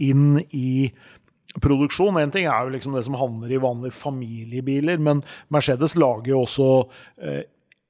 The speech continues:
ikke supersportsbiler, men faktisk hypersportsbiler, liksom, og nå kommer det jo en ny en.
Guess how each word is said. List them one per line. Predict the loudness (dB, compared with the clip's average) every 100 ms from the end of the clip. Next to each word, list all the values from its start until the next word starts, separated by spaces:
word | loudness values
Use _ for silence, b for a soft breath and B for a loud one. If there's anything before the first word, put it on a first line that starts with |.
| -14
ikke | -4 -2 0
supersportsbiler, | -2 -2 -6 -6 -2 0 0 -2 -2 0 0 2
men | 0
faktisk | 0 0 -2 -4 -6
hypersportsbiler, | -4 -4 -8 2 4 4 2 -2 -2 -2 2 4 4 2
liksom, | 2 0 0
og | 2
nå | 0 0
kommer | -2 0 4
det |
jo | 4 4
en | 2
ny | -2 -4
en. | -8